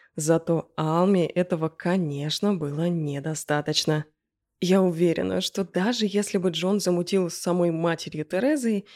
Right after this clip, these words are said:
Алма всё равно сказала бы, что, ну, она какая-то лохушка и вообще не ровня. Но не об этом. Алма быстренько просканировала обстановку.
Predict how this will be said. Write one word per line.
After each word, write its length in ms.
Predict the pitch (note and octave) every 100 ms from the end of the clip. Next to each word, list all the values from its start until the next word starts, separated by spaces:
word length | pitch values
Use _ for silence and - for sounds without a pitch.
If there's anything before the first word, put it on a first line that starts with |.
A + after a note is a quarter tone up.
| - -
Алма 280 | D#4 D#4 F#3
всё 140 | F#3+
равно 240 | F3+ G3+
сказала 400 | A3+ F#3+ F3+ G#3+
бы, 100 | F3+
что, 360 | E3 - E3+ E3
ну, 160 | F3 G3
она 160 | F#3
какая-то 320 | F3 F3 D#3+
лохушка 500 | E3 E3+ A3+ A#3 -
и 40 | D#3+
вообще 260 | D#3+ -
не 120 | E3+ E3+
ровня. 380 | E3 D#3 D#3+ - _ _ _ _ -
Но 100 | G3+
не 140 | G3
об 160 | F#3 E3+
этом. 420 | E3 D#3+ D#3 - _
Алма 440 | F#3 A3+ B3 G3 E3
быстренько 680 | D3+ D#3 F3+ - C4 B3 B3
просканировала 720 | - - - D#3 D#3+ D#3 D#3+
обстановку. 720 | E3 - D#3+ D#3 D#3 D#3+ D#3